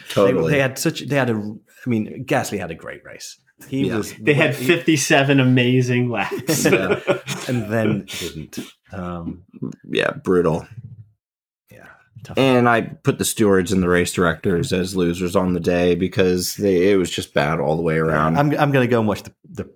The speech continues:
Speaker 2: the post race and see what all happens. But it, it was
Speaker 1: I
Speaker 2: just
Speaker 1: will tell you, lots of people were not willing to talk in the media pen today. Um,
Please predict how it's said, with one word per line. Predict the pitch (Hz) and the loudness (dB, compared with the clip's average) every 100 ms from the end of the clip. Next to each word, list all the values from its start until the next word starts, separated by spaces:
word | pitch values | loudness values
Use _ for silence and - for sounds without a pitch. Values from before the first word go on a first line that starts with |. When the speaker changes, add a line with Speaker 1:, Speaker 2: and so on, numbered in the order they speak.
| _ | _
Speaker 2:
the | - 92 | -14 -8
post | - 90 - 90 | -4 -4 -4 -4
race | 87 80 - - _ _ _ _ _ | -4 -4 -10 -16 _ _ _ _ _
and | 98 90 | -16 -10
see | - 92 | -8 -6
what | 87 - 85 - | -6 -8 -12 -12
all | 110 90 | -8 -8
happens. | - 82 90 73 - | -6 -8 -10 -14 -10
But | - 82 | -8 -8
it, | 95 - 117 | -10 -10 -6
it | 123 | -2
was | 127 120 | 0 2
Speaker 1:
I | |
Speaker 2:
just | 98 | 2
Speaker 1:
will | 101 | 2
tell | - 113 | 2 2
you, | 113 123 131 131 - | 4 2 0 -6 -10
lots | - 98 107 - | -2 2 2 2
of | 110 | -2
people | 113 113 | 0 2
were | 104 | 4
not | 101 101 98 87 | 4 4 2 2
willing | 104 95 92 | 2 2 0
to | 101 | 0
talk | 85 98 92 90 | 0 0 0 -2
in | 95 | -2
the | 85 | 0
media | 90 90 82 | -2 0 -2
pen | 82 82 78 85 | -4 -4 -6 -6
today. | - 92 82 78 82 110 - | -6 -2 0 0 0 -4 -12
Um, | - 82 80 82 73 82 80 | -4 -2 0 0 0 -2 -4